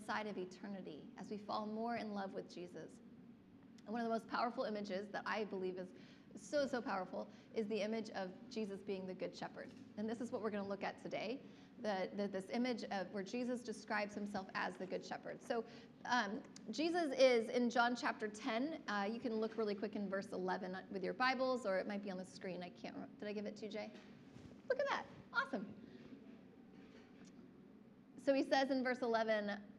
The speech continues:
or actually in verse fourteen. Is that verse fourteen? Let's do verse fourteen. It says on the, in the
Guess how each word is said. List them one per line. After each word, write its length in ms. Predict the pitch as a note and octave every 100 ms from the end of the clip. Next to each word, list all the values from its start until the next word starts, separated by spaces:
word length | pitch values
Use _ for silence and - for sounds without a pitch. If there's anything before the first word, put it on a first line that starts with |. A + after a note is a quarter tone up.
| - - -
or 80 | C4
actually 260 | C4+ D4+
in 120 | C4 A#3
verse 160 | B3+ -
fourteen. 380 | A#3 - G3+ E3+ - - - - -
Is 60 | C4
that 160 | A#3 A#3+
verse 160 | B3 -
fourteen? 380 | B3 A3+ B3 B3 - - - - - - - - - -
Let's 200 | C#4+ C#4
do 120 | D#4
verse 180 | C#4+ C4
fourteen. 300 | C4+ A#3+ A#3
It 120 | G3
says 160 | A3 G#3+
on 100 | G#3
the, 140 | G3 - -
in 100 |
the 100 | G#3